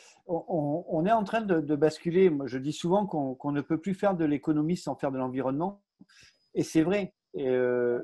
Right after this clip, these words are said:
l-, l'industriel a bien compris que du moment qu'il a un impact sur l'environnement, il va, il va pas, il va pas gagner d'argent.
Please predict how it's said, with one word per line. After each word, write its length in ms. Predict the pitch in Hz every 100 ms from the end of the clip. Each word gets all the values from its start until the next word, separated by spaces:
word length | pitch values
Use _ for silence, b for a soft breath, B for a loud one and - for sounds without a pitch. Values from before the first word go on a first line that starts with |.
| 185
l-, 160 | 156 180
l'industriel 560 | 160 165 175 202 220
a 60 | 175
bien 180 | 143 156
compris 400 | 160 147 208 196
que 400 | 165 131 123 151
du 180 | 135 165
moment 200 | 185 202
qu'il 220 | 196 156
a 40 |
un 100 | 135
impact 320 | 147 151 165 -
sur 120 | 156
l'environnement, 600 | 139 135 139 143 170 190 b b b _ -
il 100 | 127
va, 340 | 143 139 135 - _
il 120 | 185
va 120 | 147 151
pas, 300 | 156 147 143
il 80 | 143
va 80 |
pas 160 | 147 156
gagner 240 | 135 127
d'argent. 300 | 117 110 -